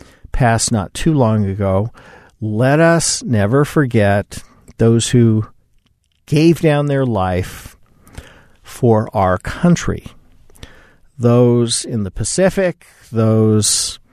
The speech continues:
at D-Day, those in Normandy, those ever since, who have fought and continue to fight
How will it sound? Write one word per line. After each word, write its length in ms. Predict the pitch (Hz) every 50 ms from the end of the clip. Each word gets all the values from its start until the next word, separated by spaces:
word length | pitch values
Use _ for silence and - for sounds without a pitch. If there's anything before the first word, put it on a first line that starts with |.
| _ _ _ _ _ _ _ _ -
at 200 | 120 107 104 120
D-Day, 460 | - 160 143 147 139 143 135 135 135 127
those 300 | 113 117 110 113 - 123
in 100 | 117 110
Normandy, 460 | 107 110 113 117 120 113 113 117 117
those 320 | 101 104 101 104 101 -
ever 180 | 110 101 110 104
since, 380 | - - 156 151 143 - -
who 160 | - 131 120 110
have 260 | 104 101 - - - -
fought 680 | _ - - - - - - - 120 131 135 139 143 - _ -
and 260 | 127 113 110 110 -
continue 760 | - - 127 123 - - - - 190 220 220 214 208 208 175
to 160 | - 160 135
fight 800 | - - - - 156 151 131 107 95 - - - - - -